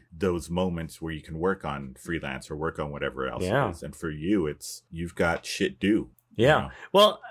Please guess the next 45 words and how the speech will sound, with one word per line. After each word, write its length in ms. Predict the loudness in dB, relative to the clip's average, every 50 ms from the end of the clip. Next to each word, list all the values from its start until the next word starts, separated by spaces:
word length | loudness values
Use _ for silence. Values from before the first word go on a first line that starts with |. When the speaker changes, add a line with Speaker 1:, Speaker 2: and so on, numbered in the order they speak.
| 2
Speaker 2:
uh, 160 | 4 4 4 4
well, 200 | 4 4 4 6
I 100 | 6 6
wonder 300 | 6 4 4 4 2 2
too, 280 | 2 4 6 6 8
like, 240 | 8 8 8 8 6 6
if 120 | 6 8
everyone 360 | 8 6 6 4 4 4 4
else 200 | 4 4 2 2
feels 280 | 2 2 4 4 4 4
that 200 | 4 4 4 4
way 200 | 4 2 2 0
too, 340 | 0 0 2 2 2 2 2
where, 280 | 2 4 6 6 6
like, 280 | 6 6 4 4 2 -2
you 140 | -6 -4 -2
get, 340 | 0 0 0 0 -2 -4 -10 -20 -20 -20 -20 -20 -20 _ _ _ _ 0 4
it's, 220 | 4 6 6 4 0 -4 -8 -16 _ -12
uh, 80 | -12 -12 -12 _ 2
like, 160 | 2 2 2 2
I 160 | 2 2 2
get 180 | 2 2 2 2
a 40 | 2
s-, 240 | 0 -2 -4 -6 -8 -12 -20 _ _ _
I 120 | -2 -2 0
get 200 | 0 -2 -2 0
so, 220 | 0 2 2 2 2
a 80 | 0 0
sense 260 | 2 2 2 2 2 0
of 60 | 0
senioritis, 1000 | 0 0 2 2 2 2 2 4 4 4 6 4 4 2 0 -2 -4 -6 -8 -10 _ _ _
you 120 | -2 0
know? 300 | 2 4 2 2 0 -2 -6 _ _ _ _ _ _ _ -12
Speaker 1:
Yes. 180 | -6 0 4 6
Speaker 2:
Almost 280 | 6 6 4 4 4
like 260 | 2 2 2 0 -2 -4 -4
at 140 | -4 -2 0
the 100 | 0 0
end 120 | 2 2
of 80 | 2 2
the 80 | 2
year, 300 | 2 4 4 4 4 4
I'm 140 | 2 0 -2
like, 140 | -2 -4 -4 -4 _
"Well, 360 | 0 2 2 2 2 -2 -6